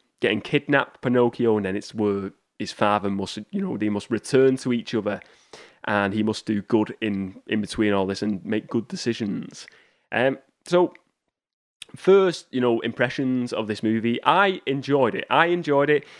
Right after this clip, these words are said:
I will say, uh, uh, a lot of these, you know, these Disney live action remakes, I, I can understand, I've seen stuff online where people say it's not done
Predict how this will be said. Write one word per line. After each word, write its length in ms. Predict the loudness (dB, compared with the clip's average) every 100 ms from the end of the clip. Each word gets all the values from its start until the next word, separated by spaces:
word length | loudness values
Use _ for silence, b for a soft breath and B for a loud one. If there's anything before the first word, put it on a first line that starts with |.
| B B
I 80 | 2
will 160 | 2
say, 500 | 4 4 4 0 -12 _ _ _ _
uh, 40 | -10 -8
uh, 80 | -10 _ 0
a 60 | 4
lot 180 | 4
of 60 | 4
these, 200 | 0 0
you 60 | 0
know, 100 | 2
these 200 | 0 2
Disney 420 | 0 2 2 4
live 280 | 2 2 -2
action 300 | -4 -6 -2
remakes, 560 | 0 -2 -4 -8 -4 2
I, 200 | 2 2
I 40 |
can 160 | 0 -2
understand, 640 | -2 -2 0 0 -2 -2
I've 140 | -4 -2
seen 160 | -2
stuff 220 | -2 -2 0
online 320 | 2 2 2
where 120 | 0
people 240 | -2 -4
say 180 | -2 -2
it's 140 | -2 -2
not 220 | -2 -2
done 220 | -2